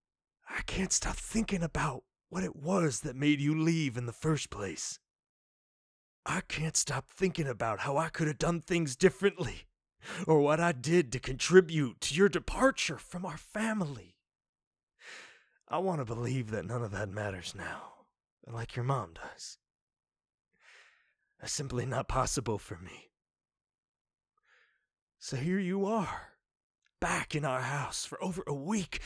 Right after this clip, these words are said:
and I can't find the courage to ask you why you left, because for me, there's comfort in this dingy chair,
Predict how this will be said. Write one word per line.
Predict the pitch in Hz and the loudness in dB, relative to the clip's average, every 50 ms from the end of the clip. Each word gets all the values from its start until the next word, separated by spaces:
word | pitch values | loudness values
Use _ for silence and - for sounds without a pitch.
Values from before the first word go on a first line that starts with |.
| - - - - | -10 -12 -8 -6
and | 147 180 | -6 -4
I | 190 190 | -4 -4
can't | - - - 208 208 202 | -6 -6 -6 -4 -6 -6
find | - - - 196 190 196 190 170 | -8 -6 -4 -2 -2 -2 -2 -2
the | 160 147 | -6 -6
courage | - - - 196 196 180 165 151 131 - | -6 -2 2 4 6 8 6 6 6 2
to | - 175 - | -4 -4 -4
ask | - 170 143 139 - - - | -2 -2 -2 -2 -2 -4 -4
you | 175 185 | -4 -4
why | 180 185 190 220 | -2 -2 -2 0
you | 196 202 247 240 | 0 0 0 0
left, | 247 262 254 226 - - | 2 4 2 2 2 -2
because | 196 175 - 185 - | -6 -6 -4 -6 -6
for | - - 190 | -2 0 0
me, | 180 196 240 254 247 214 156 - - _ _ _ _ _ _ _ - - - - - - | 2 4 4 4 4 4 2 -2 -8 _ _ _ _ _ _ _ -18 -14 -12 -12 -8 -2
there's | - 143 131 - | 0 0 0 0
comfort | - - - - 196 165 - - 143 - - - - | 2 2 4 4 4 2 0 -6 -8 -8 -8 -12 -12
in | - 117 | -8 -6
this | 127 - - - | -2 -2 -2 0
dingy | - 131 135 139 127 - 135 110 | 0 0 0 0 0 0 -2 -2
chair, | - - - 151 120 101 98 - - | 0 0 0 2 0 -2 -4 -8 -14